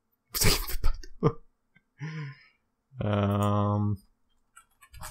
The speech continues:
W listopadzie, dobra. Pomyliło mi się. E, ale wychodzi to w listopadzie. Em, gdzieś słyszałem,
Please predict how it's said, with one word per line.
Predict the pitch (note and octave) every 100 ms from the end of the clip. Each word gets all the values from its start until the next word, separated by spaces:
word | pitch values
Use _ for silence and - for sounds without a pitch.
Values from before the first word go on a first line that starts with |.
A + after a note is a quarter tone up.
| - - - - - - _ _ _ _ _ _ _ _ _ _ _ _ _ _ _ _ _ _ _ _ _ _ _ _ -
W |
listopadzie, | A#2 A#2 C3+ G#2 F#2+ F#2 F#2
dobra. | G#2+ F#2 F2 _ _
Pomyliło | G#2 G2+ G2+ F#2+
mi | F#2
się. | - A2+ - - - -
E, | - A#2 A#2+ A#2 A#2
ale | B2 C3 C3+ A#2+ - _ - _ _ _
wychodzi | C3 C#3 F3+ F3
to | F3
w |
listopadzie. | D#3 - D#3 C3+ G3+ A#2+ - _ - - -
Em, | - B2 A#2+ A#2+ A#2 A#2
gdzieś | G#2+ - - A2+ B2+ G#3 A#3 - - - -
słyszałem, | - D#3 - D#3+ A#2+ G2 F#2